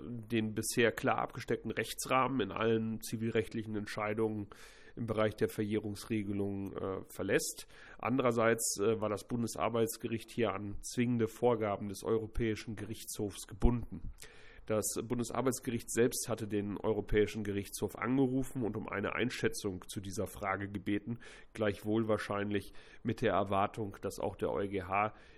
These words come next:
die bisherige Rechtsprechung, dass Urlaubsansprüche nach drei Jahren automatisch verjähren, äh, tatsächlich auch aufrechterhalten würde. Das hat es aber nicht getan. Der E U G H urteilte nämlich, dass der Arbeitgeber zwar ein berechtigtes Interesse daran habe,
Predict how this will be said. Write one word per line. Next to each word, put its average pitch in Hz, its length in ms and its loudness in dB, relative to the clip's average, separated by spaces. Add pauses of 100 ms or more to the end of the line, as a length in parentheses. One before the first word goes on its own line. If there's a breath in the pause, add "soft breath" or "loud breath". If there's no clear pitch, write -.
(100)
die 120 60 -6
bisherige 110 640 0
Rechtsprechung, 107 720 -4
dass 95 160 -6
Urlaubsansprüche 101 800 -2
nach 98 160 -6
drei 95 280 -2
Jahren 95 440 -2 (320 loud breath)
automatisch 98 680 -2
verjähren, 95 640 -2
äh, 69 160 0
tatsächlich - 640 -6
auch 90 280 -2
aufrechterhalten 113 840 0
würde. 123 180 4
Das - 180 -4
hat - 140 -10
es 117 100 -10
aber 117 140 -4
nicht 117 180 -4
getan. 127 520 2
Der 85 120 0
E 62 40 0
U 110 120 4
G 110 140 2
H 117 320 0 (500 loud breath)
urteilte 127 500 4
nämlich, 117 380 2
dass - 220 -6
der 107 240 0
Arbeitgeber 110 580 2
zwar - 280 -4
ein 95 200 -4
berechtigtes 107 640 -6
Interesse 110 480 -4
daran 90 320 0
habe, 87 380 -2